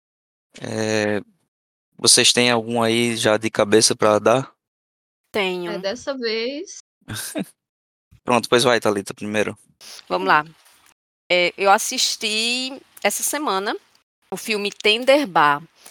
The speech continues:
Speaker 2: que em português ficou Bar Doce Lar. Ele tá na, ele tá no Prime, né, na Amazon. É um filme
Speaker 1: Aham.
Speaker 2: dirigido por George Clooney, que conta a história do escritor J R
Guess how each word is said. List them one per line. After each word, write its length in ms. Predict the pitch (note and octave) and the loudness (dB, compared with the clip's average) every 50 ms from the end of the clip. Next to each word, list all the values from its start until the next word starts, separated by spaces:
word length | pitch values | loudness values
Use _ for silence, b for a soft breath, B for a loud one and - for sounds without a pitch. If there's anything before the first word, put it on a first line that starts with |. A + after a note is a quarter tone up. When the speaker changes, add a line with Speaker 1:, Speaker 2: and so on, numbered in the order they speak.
| B B B B B B - | B B B B B B -10
Speaker 2:
que 100 | - F#3+ | -8 -6
em 80 | F#3+ F#3 | -6 -4
português 600 | - G3+ F#3+ F#3+ - G3+ D#3+ F#3 F3+ F#3 - - | -2 -4 -4 -4 -6 -4 -2 -2 -2 -2 -4 -6
ficou 520 | - G3+ - - - F#3+ F#3 F3+ F3+ E3+ | -10 -12 -10 -6 -4 -2 -2 -2 -2 -4
Bar 680 | - D#3 D#3 D#3 F#3 F#3+ F3+ F#3 G3 A#3+ A3 - - - _ _ | -8 -10 -2 4 6 8 8 8 8 6 4 0 -8 -18 _ _
Doce 680 | - E3+ E3 F#3 G3+ G3 G#3 A#3 B3 - - - - C#4 | -20 -6 -2 0 0 2 0 0 -2 -2 -4 -4 -4 -4
Lar. 680 | C#4 A#3+ F#3 E3+ D#3+ D#3 D3+ C#3+ - - - - - - - _ _ _ _ _ - | -4 -2 0 2 2 2 2 0 -2 -4 -12 -16 -20 -20 -20 _ _ _ _ _ -10
Ele 180 | F3 F3 E3 F#3+ | -8 -6 -6 -6
tá 280 | - - G3 F3 F3+ | 0 4 4 6 6
na, 600 | F#3 F#3 F#3 F3+ F3+ F3+ F3+ F3+ F3 F3 E3+ - - _ _ _ _ _ - | 4 4 2 2 4 4 4 4 2 2 2 0 -2 _ _ _ _ _ -12
ele 80 | F3+ | -2
tá 160 | - - G3+ A3 | 2 4 4 4
no 120 | B3+ C4+ | 4 0
Prime, 340 | - - F3 D#3 D3 D3 E3+ | 2 4 4 4 4 2 -2
né, 160 | G3+ A#3 B3 | -4 -4 -2
na 240 | B3 A#3 F#3+ E3 D3 | 2 4 4 4 4
Amazon. 380 | C#3+ C#3+ C#3+ C#3+ - D3 C3+ C3+ C3 _ _ _ _ _ _ _ _ - | 4 2 -2 -6 -6 -8 -12 -14 -18 _ _ _ _ _ _ _ _ -4
É 80 | G3+ | -2
um 80 | G#3+ - | -2 -2
filme 200 | - - A#3+ G#3+ | -2 -2 -4 -4
Speaker 1:
Aham. 40 | G#3 | -4
Speaker 2:
dirigido 460 | A3 A#3 A#3 A#3 G3+ - G#3+ F#3+ G#3 | -4 -4 -4 -4 -6 -4 -4 -4 -6
por 480 | - - G#3+ G#3 G3+ G3 G3 G3 F#3+ F#3+ | -4 -4 -4 -2 0 0 0 0 -2 0
George 380 | F3 F#3 F3 F#3 F#3 G#3+ C4 | 0 0 0 0 -2 -6 -10
Clooney, 480 | - - G#3+ F#3 F3+ F#3 F#3+ G#3+ D#4+ - _ _ B B B B B B B B B B B B _ - | -8 -6 -4 -4 -4 -4 -6 -6 -8 -10 _ _ B B B B B B B B B B B B _ -6
que 440 | - A3+ A3 G#3+ G#3+ A3 A3 G#3+ - - | -4 -2 -2 -2 -2 -2 -2 -4 -4 -4
conta 260 | A#3+ G#3+ G#3 - A3+ | -4 -4 0 0 0
a 40 | A3 | 0
história 440 | - - - - G#3+ G3 G3 G#3 G3+ | 0 0 0 0 2 2 2 0 -2
do 80 | F#3+ | -4
escritor 1200 | G#3 A3 - - - A#3 A3+ - - A3 F#3+ F#3+ F#3+ G3 G#3 G#3+ G#3+ G#3+ G#3 G3 F#3 E3+ D3+ - - - | -4 -6 -6 -8 -10 -12 -10 -6 -4 -4 -2 -2 0 0 0 0 0 0 -2 -2 -4 -4 -6 -10 -12 -10
J 320 | F3 - G#3 G#3 A3 - - _ _ | -6 -2 0 0 0 -2 -4 _ _
R 480 | - F3+ F3 F3+ F3+ F#3+ G3+ A3 A#3+ | 2 4 4 6 6 6 4 4 2